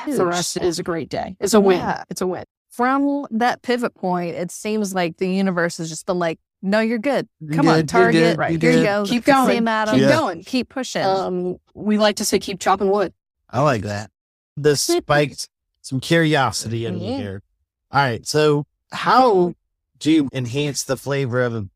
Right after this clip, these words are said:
Speaker 3: the Boston Lager?
Speaker 1: First, I try to assess whether I'm going to try and run alongside the flavors or run in opposition to the flavors.
Speaker 2: Mm-hmm.
Speaker 1: I'm not a classically trained food person at all, but common sense tells me that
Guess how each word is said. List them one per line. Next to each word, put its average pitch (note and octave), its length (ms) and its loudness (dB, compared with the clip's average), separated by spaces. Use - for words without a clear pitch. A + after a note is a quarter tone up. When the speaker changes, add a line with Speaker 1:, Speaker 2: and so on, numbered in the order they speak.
Speaker 3:
the B2 100 0
Boston G#2+ 500 0
Lager? G2 340 -10
Speaker 1:
First, - 640 0
I G3+ 120 -2
try A3 260 0
to G#3+ 100 -2
assess F3+ 600 -2
whether F3+ 320 0
I'm F3 180 0
going F3 200 -4
to E3+ 80 -4
try E3+ 360 -6
and E3 460 -8
run F#3 400 -2
alongside F3 1000 -4
the A3 80 -4
flavors A#3+ 720 -4
or G3 120 0
run F#3 200 0
in F3 80 -2
opposition D#3+ 640 -6
to - 120 -16
the - 100 -14
flavors. - 600 -12
Speaker 2:
Mm-hmm. G3+ 80 -10
Speaker 1:
I'm G3 200 0
not F#3 200 4
a F#3+ 120 2
classically F#3 540 -2
trained F#3+ 640 -2
food F#3+ 180 -6
person G3 520 -4
at F3 180 -4
all, F3 320 -2
but F3+ 240 -6
common F3+ 340 -4
sense F3 380 -6
tells D#3+ 320 -8
me F3 220 -4
that E3 360 -6